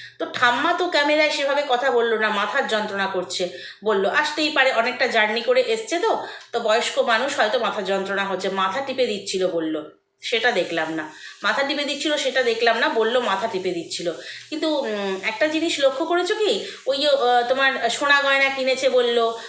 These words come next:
তো সোনা গয়না কেনার সঙ্গে সঙ্গে চুড়ি টুড়ি বৌদির এটা ওটা সেটা দেখালো, আহ, কুর্তি দেখালো, ওদের বেশ না জুটেও যায়।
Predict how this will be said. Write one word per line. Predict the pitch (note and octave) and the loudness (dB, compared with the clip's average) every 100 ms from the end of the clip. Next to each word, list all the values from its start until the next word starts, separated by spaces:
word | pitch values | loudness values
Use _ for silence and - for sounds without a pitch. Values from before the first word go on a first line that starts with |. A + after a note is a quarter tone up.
| - | -10
তো | B3+ | -8
সোনা | - B3 C4 | -2 2 2
গয়না | C4+ C4+ C#4 | 4 2 2
কেনার | C4+ B3+ C4 | 2 2 2
সঙ্গে | B3+ C4+ C4+ | 0 0 0
সঙ্গে | C4+ C4 C4 | 0 0 -2
চুড়ি | C4 C4 B3+ | -2 0 -2
টুড়ি | C4 B3+ B3+ | -2 -2 0
বৌদির | A#3+ B3 B3 B3+ | 2 2 2 2
এটা | B3 B3+ A#3 | 2 2 0
ওটা | A3+ A#3+ | 0 0
সেটা | B3 B3+ | 0 0
দেখালো, | B3 A#3+ C4+ A#3+ A#3 A#3 - - - | 2 2 2 2 2 -2 -8 -14 -4
আহ, | A#3 A#3 A3+ A3 G#3+ | 0 2 2 0 -2
কুর্তি | D4 D#4 D#4 D4+ | -4 -4 -4 0
দেখালো, | B3+ B3 A#3+ A3 - - - | 2 2 2 0 -4 -10 -8
ওদের | D4+ F#4 | -2 0
বেশ | F#4+ F#4 | 0 0
না | G4 D#4 | 2 0
জুটেও | A#3 C#4 - E4+ F4+ D#4 | 0 -6 -2 0 2 2
যায়। | G#3+ F3 D3 | 2 0 0